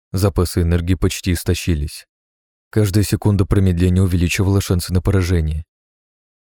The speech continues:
Я стиснул зубы и оттолкнулся от земли, готовый получить несколько ударов,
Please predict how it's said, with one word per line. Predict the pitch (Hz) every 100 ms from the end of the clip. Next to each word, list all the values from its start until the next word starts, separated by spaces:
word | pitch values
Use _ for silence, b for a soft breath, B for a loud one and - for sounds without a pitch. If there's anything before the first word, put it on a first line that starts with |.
| -
Я | 92
стиснул | - 110 - 104
зубы | 87 95 98 101
и |
оттолкнулся | 95 101 95 101 92 98
от | 85
земли, | 90 87 80 _ -
готовый | 107 - 92
получить | 82 90 90 98 -
несколько | 92 - 92 95
ударов, | 87 90 85 85